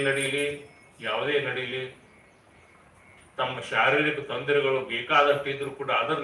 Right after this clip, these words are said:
ನೆವ ಹೇಳಬಾರ್ದು. ಎಷ್ಟರ ಮಟ್ಟಿಗೆ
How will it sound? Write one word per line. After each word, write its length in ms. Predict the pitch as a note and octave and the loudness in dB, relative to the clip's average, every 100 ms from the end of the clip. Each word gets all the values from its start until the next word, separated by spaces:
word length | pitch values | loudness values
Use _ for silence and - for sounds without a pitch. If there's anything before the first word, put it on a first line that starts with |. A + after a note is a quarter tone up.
| C3+ | -2
ನೆವ 120 | E3+ F#3 C#3+ | 2 4 4
ಹೇಳಬಾರ್ದು. 460 | C#3 B2+ A#2 - - - - _ _ _ _ _ _ _ _ _ _ - _ _ - | 2 0 -2 -6 -16 -20 -20 _ _ _ _ _ _ _ _ _ _ -20 _ _ 4
ಎಷ್ಟರ 440 | C#3+ C#3+ - F3+ F3 | 4 4 -2 -6 -2
ಮಟ್ಟಿಗೆ 280 | F3+ F#3+ | -2 -2